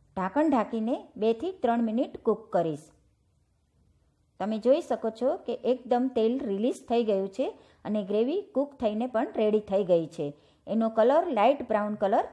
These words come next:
થઈ ગયો છે. આવી રીતે તમારે ગ્રેવીને પકવવાની છે.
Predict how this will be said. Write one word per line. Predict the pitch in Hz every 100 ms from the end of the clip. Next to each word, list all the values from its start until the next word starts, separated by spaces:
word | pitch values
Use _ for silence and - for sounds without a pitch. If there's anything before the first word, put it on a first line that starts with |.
| - 220
થઈ | 196
ગયો | 180 175 156
છે. | - 143 135 _ _ _ _ _ _ _ _ _ _ _ _ _ _ _ _ _ _ _
આવી | 202 214 294
રીતે | 262 233
તમારે | 226 196 196 240
ગ્રેવીને | 262 202 208 226 302 - - _ _
પકવવાની | 190 190 214 190 170 160
છે. | - -